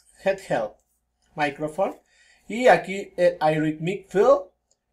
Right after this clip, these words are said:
que también es nuevo, también es, uh, como un tipo micrófono condensador. Y también tenemos un iMic Cats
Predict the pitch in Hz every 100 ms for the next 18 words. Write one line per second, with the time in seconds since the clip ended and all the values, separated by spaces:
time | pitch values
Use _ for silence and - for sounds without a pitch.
0 | - 143 143 139 143 156 220 214 233 254
1 | 175 147 151 151 - 147 143 139 139 139
2 | 147 151 165 180 156 151 156 170 156 143
3 | 131 131 127 127 139 147 190 254 - _
4 | _ _ - 175 185 185 185 190 185 180
5 | 175 175 165 170 170 190 190 - - 156
6 | - - -